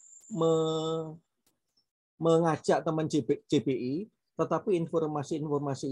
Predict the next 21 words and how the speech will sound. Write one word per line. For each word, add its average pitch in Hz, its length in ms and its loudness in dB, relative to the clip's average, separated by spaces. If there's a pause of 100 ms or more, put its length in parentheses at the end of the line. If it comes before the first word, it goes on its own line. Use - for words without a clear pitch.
itu, 196 400 0
eh, 143 320 -4
disampaikan 135 640 -4
dari, 135 480 -2 (400)
boleh 147 240 0
dibilang 143 320 -2
dari 139 160 -2
teman 139 320 -4
ke - 80 -6
teman 135 240 -6
begitu. 113 400 -8 (1040)
Hari 147 240 -2
ini, 196 400 0 (480)
alhamdulillah, 143 720 0
eh, 139 460 -4 (100)
Tuhan 143 240 -2
mempertemukan 139 640 -6
kita 139 240 -2
di 135 80 -6
sini, 127 480 -6 (160)
membuat, 131 640 -4